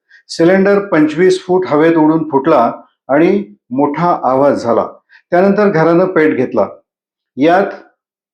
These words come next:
रोख रकमेसह सोनं, संसारोपयोगी साहित्य, धान्य, कपडे जळून मोठं नुकसान झालं आहे. एका तासाने आग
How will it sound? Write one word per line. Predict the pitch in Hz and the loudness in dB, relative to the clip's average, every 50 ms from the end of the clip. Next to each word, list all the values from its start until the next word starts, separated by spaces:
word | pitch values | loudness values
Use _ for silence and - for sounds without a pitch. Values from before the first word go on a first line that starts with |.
| _ _ | _ _
रोख | 120 139 180 202 202 202 180 | -2 0 2 2 2 2 0
रकमेसह | 175 185 - 160 175 180 175 - 180 160 165 180 | 0 -2 0 0 -2 -2 -2 -2 -2 -2 0 -2
सोनं, | 175 175 - - 160 156 165 170 185 196 196 196 - - _ _ _ _ _ _ | -4 -6 -6 -2 0 0 2 2 0 0 -2 -4 -10 -16 _ _ _ _ _ _
संसारोपयोगी | - - - 147 151 151 151 170 170 165 165 156 165 165 165 160 156 156 160 147 | -10 -4 -4 -2 -2 0 0 2 2 2 2 2 2 0 0 0 0 0 -2 -2
साहित्य, | - - 139 135 135 156 156 - - 175 180 190 - - _ _ _ _ _ _ 104 | -2 -2 -2 -2 -2 -2 -6 -4 -4 -4 -4 -4 -8 -16 _ _ _ _ _ _ -6
धान्य, | 135 143 170 185 185 170 147 127 120 - - - _ _ _ _ _ | -2 0 2 2 2 2 2 0 -2 -4 -8 -16 _ _ _ _ _
कपडे | - 165 160 175 175 175 139 120 - - - - _ _ _ _ 117 | -4 -2 0 2 2 2 2 0 -2 -4 -10 -18 _ _ _ _ -4
जळून | 131 165 185 185 156 151 196 196 | 0 2 2 4 2 2 0 0
मोठं | 151 151 165 170 165 - 180 185 160 151 | 0 0 0 0 -2 -2 -2 0 0 0
नुकसान | 147 - - - 143 139 131 | 0 -2 -2 -2 0 0 0
झालं | 131 127 120 113 113 | -2 -2 0 0 0
आहे. | 110 104 110 101 - - _ _ _ _ _ _ - _ _ 143 151 | 0 0 -2 -8 -10 -12 _ _ _ _ _ _ -20 _ _ -2 -2
एका | 151 175 196 196 196 | 0 2 0 2 2
तासाने | 180 165 160 - 180 185 196 202 | 2 0 0 0 -2 -2 0 -2
आग | - - 147 156 165 175 170 180 | 0 0 0 2 2 0 0 -2